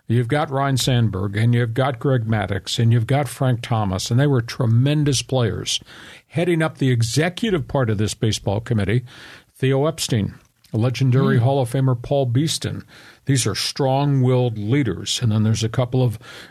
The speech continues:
Speaker 1: media types and statistical people who will be part of the committee. Uh, eight names on the ballot,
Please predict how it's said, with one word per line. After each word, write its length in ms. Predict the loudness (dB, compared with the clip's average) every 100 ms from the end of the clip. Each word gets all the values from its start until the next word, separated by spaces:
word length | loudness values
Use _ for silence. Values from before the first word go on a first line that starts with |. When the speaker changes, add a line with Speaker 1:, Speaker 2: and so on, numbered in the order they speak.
| 0
Speaker 1:
media 480 | 2 2 2 0
types 480 | 0 -2 0 0 0
and 120 | 0
statistical 760 | 0 -2 -4 0 0 0 -2 -2
people 440 | 0 0 0 -4
who 120 | 0 2
will 80 |
be 120 | 2 0
part 300 | 0 2 2
of 60 |
the 100 | 0
committee. 480 | 0 0 2 0 -4 _ -20 -20 -18 -20 -8
Uh, 220 | -2 -2 0
eight 220 | -2 -2
names 340 | -2 0 0 0
on 120 | 0
the 80 | 0
ballot, 380 | 0 -2 -4